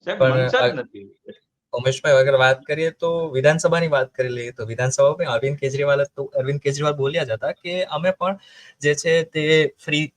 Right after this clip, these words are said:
Speaker 2: શિક્ષણ આપીશું, ફ્રી, ફ્રી આરોગ્ય આપીશું, પણ કઈ બન્યું નહીં. એકસો છપ્પન, એકસો બ્યાસી માંથી માત્ર પાંચ સીટે જ લઈ શક્યા. શું કહેશો?
Speaker 1: નહીં, ચોક્કસપણે આમ આદમી પાર્ટી, સાહેબ, તમે જુઓ,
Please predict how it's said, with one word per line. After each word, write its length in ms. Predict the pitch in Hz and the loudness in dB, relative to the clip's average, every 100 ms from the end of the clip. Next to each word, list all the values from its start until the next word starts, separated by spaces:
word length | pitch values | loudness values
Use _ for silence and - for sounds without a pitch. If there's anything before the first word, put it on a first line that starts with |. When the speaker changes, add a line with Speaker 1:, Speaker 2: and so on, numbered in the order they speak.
| _ _ | _ _
Speaker 2:
શિક્ષણ 300 | - 143 - | -8 -4 0
આપીશું, 460 | 151 139 135 135 135 | 2 2 0 -6 -8
ફ્રી, 600 | - 135 135 131 131 127 131 _ | -8 -8 -4 -2 -2 -4 -8 _
ફ્રી 560 | 135 131 127 120 120 - - | -4 -2 -2 -2 -6 -12 2
આરોગ્ય 400 | 127 143 156 151 | 6 6 6 4
આપીશું, 400 | 131 127 123 135 _ _ _ _ _ _ _ | 2 -2 -10 -14 _ _ _ _ _ _ _
પણ 100 | 180 | 2
કઈ 100 | 185 | 6
બન્યું 360 | 185 170 185 160 | 6 6 4 0
નહીં. 220 | 110 127 _ | -2 -8 _
એકસો 260 | 127 - 151 | -12 -8 -10
છપ્પન, 320 | 147 147 160 143 156 | -10 -10 -8 -6 -6
એકસો 280 | 151 - | -6 -6
બ્યાસી 380 | 160 147 143 165 | -4 -2 -2 -4
માંથી 260 | 156 147 151 | -6 -6 -4
માત્ર 420 | 143 131 135 143 143 _ - | -6 -2 -2 -2 -4 _ -2
પાંચ 240 | 143 147 | 0 0
સીટે 340 | - 147 147 135 | -4 -6 -8 -6
જ 80 | |
લઈ 160 | 113 117 | -8 -10
શક્યા. 320 | - - 104 _ _ _ _ _ - _ _ | -12 -18 -20 _ _ _ _ _ -20 _ _
શું 140 | 170 | -8
કહેશો? 320 | 135 104 - - _ _ _ _ _ _ _ _ _ _ _ | -6 -6 -10 -20 _ _ _ _ _ _ _ _ _ _ _
Speaker 1:
નહીં, 220 | 214 226 - | -10 -10 -8
ચોક્કસપણે 800 | 151 147 208 - 165 180 202 - - | -8 -6 -8 -6 -8 -6 -8 -6 -4
આમ 200 | 147 165 | -2 -2
આદમી 160 | 170 | -6
પાર્ટી, 400 | 185 135 135 175 | -4 -4 -4 -6
સાહેબ, 200 | 170 165 | -8 -8
તમે 280 | 165 156 160 | -8 -14 -10
જુઓ, 420 | 147 117 101 - | -8 -8 -10 -16